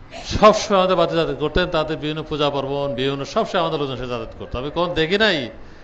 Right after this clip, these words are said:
তারা অন্য একটা জাতের লোক আমরা, আমরা মনে করিনি, মনে,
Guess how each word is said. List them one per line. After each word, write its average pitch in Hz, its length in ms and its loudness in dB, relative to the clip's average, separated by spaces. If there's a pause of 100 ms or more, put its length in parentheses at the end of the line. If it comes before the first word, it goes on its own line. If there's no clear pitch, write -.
(280)
তারা 160 200 4
অন্য 170 320 2
একটা 180 220 2
জাতের 156 420 2
লোক 170 140 2
আমরা, 160 340 -2
আমরা 160 160 -2
মনে 165 240 -2
করিনি, 147 280 -2
মনে, 139 220 -6